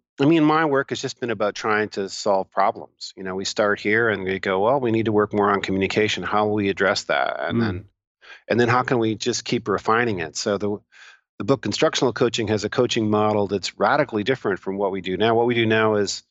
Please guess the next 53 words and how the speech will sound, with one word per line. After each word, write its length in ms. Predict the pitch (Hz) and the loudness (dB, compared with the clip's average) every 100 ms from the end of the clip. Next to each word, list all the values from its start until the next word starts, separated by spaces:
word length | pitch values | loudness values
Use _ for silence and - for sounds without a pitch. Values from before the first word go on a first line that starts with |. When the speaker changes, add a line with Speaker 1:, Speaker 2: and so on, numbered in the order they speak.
| _ | _
Speaker 1:
in 80 | 98 | 0
many 200 | 135 175 | 2 4
ways, 240 | 120 107 104 | 4 0 0
much 240 | 113 - | -4 -2
more 160 | 104 101 | -4 -2
simple 380 | - 185 107 | 0 -2 -2
and 80 | 98 | -2
more 160 | 98 95 | 0 0
powerful, 560 | 113 110 110 - 85 - | 2 2 0 -4 -10 -8
but 140 | 98 | -4
that's, 460 | 107 107 - - _ _ | -2 -2 -6 -12 _ _
you 80 | 95 | -8
know, 100 | 90 | -4
that's 220 | 101 - | -4 -2
what 120 | 95 | 0
our 260 | 90 87 92 | 2 2 0
outcome 380 | 98 - 80 80 | -2 -6 -6 -6
is. 200 | 82 - | -8 -4
I, 200 | 143 - | -2 2
you 100 | 185 | 2
know, 60 | 156 | 2
I, 260 | 143 127 | 2 2
I 60 | 127 | 0
guess 340 | 131 120 - _ _ _ _ _ _ - | -2 -6 -10 _ _ _ _ _ _ -10
something 400 | - 156 147 127 | -2 0 0 -2
that 160 | 110 - | -4 -8
spreads 440 | - 160 139 120 | -2 2 2 0
has 180 | 123 107 | -4 -4
something 340 | 117 98 92 87 | -4 -6 -8 -12
to 80 | |
say, 340 | - 104 90 - _ - | -8 -6 -6 -8 _ -8
whether 240 | 104 95 | -2 -2
it's 140 | 87 | -2
humor 340 | - 123 113 107 98 | 0 2 4 4 2
or 80 | |
whatever 380 | 90 104 107 80 | 2 0 0 -4
it 60 | 78 | -4
is. 240 | 78 80 | -6 -6
I 60 | 92 | -6
mean, 80 | 95 | -4
Speaker 2:
Right. 100 | 90 | -4
Speaker 1:
something 280 | 107 - 92 | -6 -4 -6
that 100 | 80 | -6
spreads. 320 | - 98 90 | -4 -2 -2
But 220 | - 92 | -4 -2
to 100 | - | 2
me, 260 | 139 165 156 | 4 4 4
I 160 | 143 120 | 2 2
wanna 220 | 135 123 | 2 2
spread 320 | - 113 104 - | 0 0 0 0
things 240 | 104 95 | -2 -2
that 100 | 92 | -2
are, 180 | 92 | -2